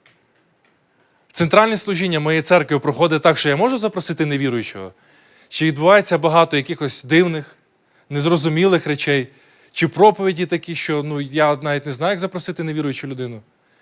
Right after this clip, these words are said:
І, е, третє питання. Чи отримую я духовний хліб в цій церкві, в якій я знаходжусь? І ви знаєте, е, ці три питання,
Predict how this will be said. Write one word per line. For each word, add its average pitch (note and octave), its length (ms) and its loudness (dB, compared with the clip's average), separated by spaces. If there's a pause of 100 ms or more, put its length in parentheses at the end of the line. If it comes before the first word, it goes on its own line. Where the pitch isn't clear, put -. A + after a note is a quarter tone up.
(880)
І, C3+ 260 0
е, B2 540 4
третє G#3+ 320 2
питання. F3 440 2
Чи - 160 2
отримую E3+ 460 2
я F3+ 220 6
духовний D#3 460 -2
хліб F#3 240 -4
в - 40 -16
цій C3+ 200 -4
церкві, D#3 340 2
в - 20 0
якій C3 160 -4
я B2+ 80 0
знаходжусь? G#2+ 540 -12 (1900)
І D3 60 0
ви C#3 80 4
знаєте, F#3 360 4
е, C#3 340 4 (160)
ці A3+ 180 2
три F3 140 2
питання, C#3+ 500 2